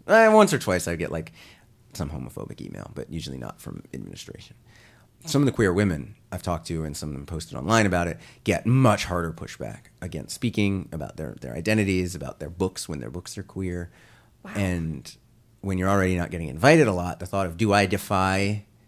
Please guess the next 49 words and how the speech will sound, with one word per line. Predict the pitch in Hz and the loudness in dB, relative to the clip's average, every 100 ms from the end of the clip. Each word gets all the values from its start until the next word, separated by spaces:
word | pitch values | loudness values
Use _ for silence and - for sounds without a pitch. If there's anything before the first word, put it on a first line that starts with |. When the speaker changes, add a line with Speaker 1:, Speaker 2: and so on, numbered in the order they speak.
| _ _ | _ _
Speaker 1:
this | 104 101 | -10 -8
instruction | - 196 170 151 135 | -2 2 2 2 2
and | 107 | 4
never | 98 98 | 2 2
get, | 90 | 0
and | 90 82 | -2 -4
get, | 85 - | -6 -8
you | 95 | -6
know, | 82 78 - 71 | -6 -8 -14 -8
get | 92 90 | -6 -2
word | 95 92 | 0 0
spreading | 82 - 92 87 | -2 -4 -2 -2
that, | 85 | -2
oh, | 95 | 0
I'm | 90 85 | 0 -2
a | |
difficult | 78 98 - - 82 | -4 -8 -8 -8 -8
woman," | 85 92 95 80 | -4 -2 0 0
that | 90 | -4
can | 107 | -6
be | 107 | -4
devastating. | 120 165 - 82 50 50 - - - _ _ _ - 101 | -2 -2 -2 -6 -8 -12 -20 -20 -20 _ _ _ -12 -2
Being | 104 98 98 | 2 4 4
a, | 90 82 - | 2 -2 -4
a | 67 76 76 - - - - - - | -8 -10 -12 -18 -20 -20 -20 -20 -12
white | 80 78 90 - | -6 -4 -4 -4
male, | 85 90 92 85 90 104 _ _ - | -2 2 2 0 -4 -8 _ _ -8
I | 85 | -2
get | 87 | 0
away | 85 85 | 0 0
with | 82 | 0
a | 67 | -4
lot | 58 - | -10 -12
more. | - - - | -14 -16 -14
Speaker 2:
That's, | 202 220 220 - - - _ - | -12 -10 -10 -14 -16 -20 _ -14
uh, | 185 185 180 180 196 | -10 -10 -10 -10 -8
good | 196 196 | -6 -6
to | 190 | -8
know. | - - - _ _ - | -12 -12 -18 _ _ -10
And | 196 175 175 175 | -6 -4 -4 -6
I | 180 | -6
will | 180 | -6
look | 175 180 | -8 -8
for | 170 | -10
those | 165 165 | -10 -10
resources | 170 - - - | -12 -12 -12 -12
'cause | 202 | -12
that's | - - - | -14 -16 -18
crazy | - 214 202 - - | -18 -16 -14 -16 -18